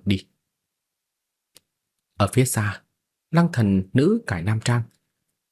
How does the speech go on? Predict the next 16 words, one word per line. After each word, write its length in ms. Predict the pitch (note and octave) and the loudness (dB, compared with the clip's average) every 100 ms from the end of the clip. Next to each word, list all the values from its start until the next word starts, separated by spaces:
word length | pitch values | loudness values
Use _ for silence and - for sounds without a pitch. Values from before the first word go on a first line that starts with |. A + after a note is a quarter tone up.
| - | -6
trong 340 | G#2 F#2 E2+ F#2 | -2 0 -2 0
đôi 140 | G2 | 0
mắt 240 | B2 - | 0 -2
long 140 | G#2+ F#2+ | -4 -2
lanh 160 | G2 F#2+ _ _ _ - | -4 -4 _ _ _ -6
lóe 180 | G2+ C#3+ | -2 0
lên 200 | A#2+ - | 0 0
sự 180 | - - | -6 -2
tức 220 | G3 - | -4 -2
giận 180 | G2 - _ _ _ | -6 -6 _ _ _
không 200 | - G3+ | 0 0
thể 120 | C#3 | 2
nào 200 | G#2+ F2 - | 0 -2 -2
che 160 | F#2+ | -6
giấu 220 | - D3 | -2 0
nổi. 200 | F#3+ F2+ | 2 0